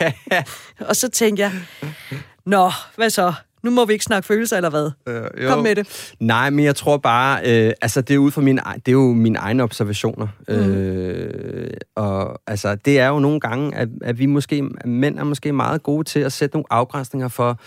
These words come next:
Speaker 1: hvornår er det en god ting at snakke om ting, og hvornår er det en dårlig ting, idé at snakke om ting, og ligesom forstå sin,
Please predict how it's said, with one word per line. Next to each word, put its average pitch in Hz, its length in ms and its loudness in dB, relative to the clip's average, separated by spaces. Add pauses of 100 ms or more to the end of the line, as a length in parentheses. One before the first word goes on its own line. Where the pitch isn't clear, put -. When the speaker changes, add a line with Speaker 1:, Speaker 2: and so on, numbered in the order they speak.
(640)
Speaker 1:
hvornår 123 480 2
er 135 40 2
det 131 100 0
en 123 100 2
god 135 180 0
ting 127 200 -6
at 113 60 -4
snakke 107 300 -2
om 123 80 -4
ting, 120 260 -4
og - 40 -4
hvornår 113 240 -4
er - 40 -8
det 117 80 -6
en 117 100 0
dårlig 117 440 0
ting, - 280 -6
idé 113 280 -4 (120)
at 104 60 -8
snakke 107 300 -2
om 113 60 -6
ting, - 320 -4
og 113 60 -2
ligesom 117 200 0
forstå 127 360 -2
sin, 123 300 -4